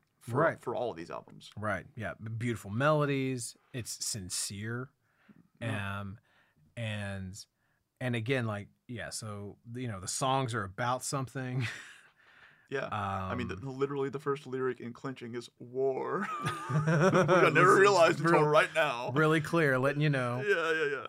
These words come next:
Speaker 2: Um, I love, obviously, I love all the anti-war lyrics. It's interesting. This was
Speaker 1: Yep.
Speaker 2: put out in two thousand seven.
Speaker 1: Seven. Yeah.
Speaker 2: So, you know, this is all in the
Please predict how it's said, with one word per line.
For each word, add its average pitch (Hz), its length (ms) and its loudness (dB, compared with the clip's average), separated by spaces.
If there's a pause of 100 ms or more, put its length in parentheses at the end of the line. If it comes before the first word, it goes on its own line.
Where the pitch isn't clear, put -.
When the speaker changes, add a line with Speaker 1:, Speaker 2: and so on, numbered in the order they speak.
(160)
Speaker 2:
Um, 110 160 -4
I 117 80 -2
love, 131 380 -2
obviously, 107 600 -4
I 101 140 -4
love 104 220 -6
all 95 160 -6
the 95 120 -10
anti-war 101 520 -10
lyrics. 101 500 -10
It's 110 160 -12
interesting. 101 520 -10
This 98 180 -12
was 95 260 -12 (220)
Speaker 1:
Yep. 147 140 -6
Speaker 2:
put 117 140 -6
out 98 200 -4
in 98 180 -10
two 104 220 -12 (240)
thousand 95 640 -10
seven. - 220 -8
Speaker 1:
Seven. 104 580 -8 (440)
Yeah. 92 160 -6 (400)
Speaker 2:
So, 90 540 -8 (360)
you 117 100 -6
know, 95 100 -6
this 104 160 -6
is 101 160 -6
all 95 220 -6
in 92 80 -8
the 95 140 -8